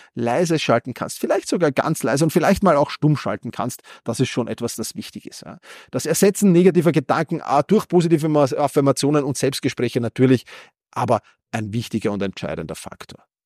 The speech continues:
Dann haben wir Entspannungstechniken wie Atemübungen, wie Meditation, wie Yoga, wie progressive Muskelentspannung und vieles, vieles mehr. Auch dazu findest du übrigens in der Sportmentaltraining Masterclass enorm viel zur Stressreduktion und zur mentalen Vorbereitung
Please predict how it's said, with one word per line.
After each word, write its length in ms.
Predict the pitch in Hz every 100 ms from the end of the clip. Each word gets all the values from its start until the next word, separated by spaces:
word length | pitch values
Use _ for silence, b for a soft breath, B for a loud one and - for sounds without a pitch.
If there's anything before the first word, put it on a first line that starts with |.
| _ _ B B B
Dann 140 | 139
haben 80 | 175
wir 80 | 160
Entspannungstechniken 1000 | 175 - 131 156 - - - 117 123 131
wie 140 | 202 -
Atemübungen, 880 | 143 170 - 147 135 120 127 127
wie 80 | 147
Meditation, 1160 | 175 170 160 165 - 151 156 160 139 127 123
wie 240 | 170 196 190 B B
Yoga, 640 | 123 113 160 208 - 123 123
wie 420 | 131 175 208 196 B B
progressive 480 | - 165 185 185 180
Muskelentspannung 760 | 180 196 - 180 151 135 120 139
und 80 | 147
vieles, 260 | 185 180
vieles 220 | - 156
mehr. 120 | 147 170
Auch 60 |
dazu 320 | - 160 175
findest 340 | 160 160 151 -
du 40 |
übrigens 300 | 147 143 139
in 60 | 135
der 60 |
Sportmentaltraining 840 | 123 139 131 120 127 123 120 120 113
Masterclass 440 | 113 113 113 -
enorm 400 | 123 131 156 175
viel 220 | - 160
zur 160 | - 131
Stressreduktion 920 | - 147 190 170 165 151 - 147 147 B B
und 240 | - 196 -
zur 100 | 156
mentalen 440 | 147 - 123 143
Vorbereitung 680 | - 135 135 120 120 127